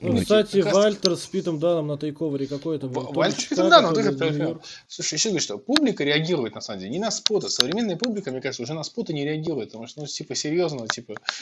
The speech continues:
Speaker 2: Мы видели матчи Рикошета и Оспрея, мы уже видели, сука, все. Я не знаю, что может удивить, как бы, современного зрителя рестлинга, более-менее такого,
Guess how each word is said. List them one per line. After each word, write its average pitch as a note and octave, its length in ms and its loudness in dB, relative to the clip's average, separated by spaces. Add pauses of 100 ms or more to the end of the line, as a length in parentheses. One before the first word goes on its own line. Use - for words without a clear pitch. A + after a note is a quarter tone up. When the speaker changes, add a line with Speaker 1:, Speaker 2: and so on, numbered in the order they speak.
(180)
Speaker 2:
Мы C3+ 100 -2
видели E3+ 240 4
матчи F3 280 2
Рикошета D#3+ 520 0
и - 20 2
Оспрея, E3 400 0
мы C#3 120 -2
уже C3 120 -4
видели, E3+ 300 -2
сука, - 260 -20
все. B2 200 -10
Я A2 100 2
не C#3+ 80 -2
знаю, D#3+ 220 -2
что - 180 -4
может A2 260 -8
удивить, B2 340 -4
как A#2+ 100 -6
бы, A2 40 -6
современного B2 520 0
зрителя C3+ 320 0
рестлинга, G3 400 2
более-менее C#3 480 -2
такого, A2+ 380 -6